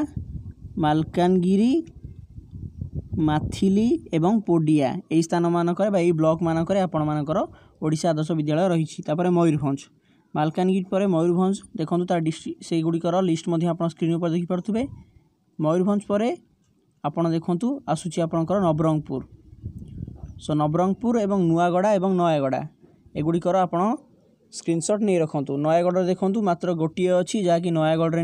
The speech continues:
ନିଜେ ଏବଂ ସେଇ ଓଡ଼ିଶା ଆଦର୍ଶ ବିଦ୍ୟାଳୟଟିର ନାଁ ହେଉଛି ନୋଟାର।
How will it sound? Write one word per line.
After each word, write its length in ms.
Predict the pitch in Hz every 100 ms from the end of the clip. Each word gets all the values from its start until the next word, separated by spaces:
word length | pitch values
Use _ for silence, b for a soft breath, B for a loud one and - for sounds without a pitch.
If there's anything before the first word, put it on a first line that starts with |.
| 165
ନିଜେ 200 | 160 220 302 b b -
ଏବଂ 200 | 151 180
ସେଇ 220 | 165 175 160 - - -
ଓଡ଼ିଶା 220 | 156 151
ଆଦର୍ଶ 220 | 156 160 165 170
ବିଦ୍ୟାଳୟଟିର 440 | 156 165 165 165 170
ନାଁ 160 | 156 156
ହେଉଛି 260 | 156 156 240 - b b
ନୋଟାର। 420 | 156 156 156 135